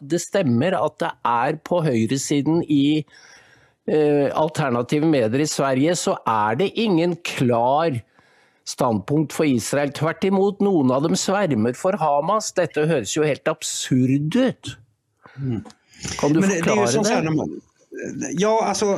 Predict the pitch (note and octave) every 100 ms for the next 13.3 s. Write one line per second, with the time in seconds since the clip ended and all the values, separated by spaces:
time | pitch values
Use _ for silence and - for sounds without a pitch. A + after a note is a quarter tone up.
0 | - G3 G3+ G3+ F3+ - - F3 F#3+ G3
1 | G3 F#3+ G#3 G3+ A3+ A3 F#3 D3+ C#3+ C3+
2 | C3 - _ _ _ _ D#3 C#3+ C#3+ C#3
3 | C#3 C#3 D3+ B2+ A2 C#3+ B2+ D3+ A#2 C3+
4 | D#3+ D#3 A2 - C#3+ C3+ A#2+ A#2 B2 B2
5 | A2+ A2 B2 A#2+ A2 C3+ E3 F3 E3 A#2
6 | G#2 A2+ F#2 - C#3 C3 B2+ - _ _
7 | _ _ - E3 G3 G3 F#3+ D#3 - D3+
8 | D#3+ C3+ - C#3+ C#3 C#3 D#3 D3+ D3+ -
9 | D3+ C#3 C3 A2+ - D3+ D3 D#3 D3+ -
10 | D3+ D3+ C#3 C#3+ - E3 E3+ D#3+ D3+ D3
11 | C3+ A2+ - - - B2+ C#3+ C#3 A#2+ A2
12 | B2+ B2 A#2 - A#2+ G#2 G#2+ C#3 D#3+ D#3+
13 | D#3+ D#3 D3+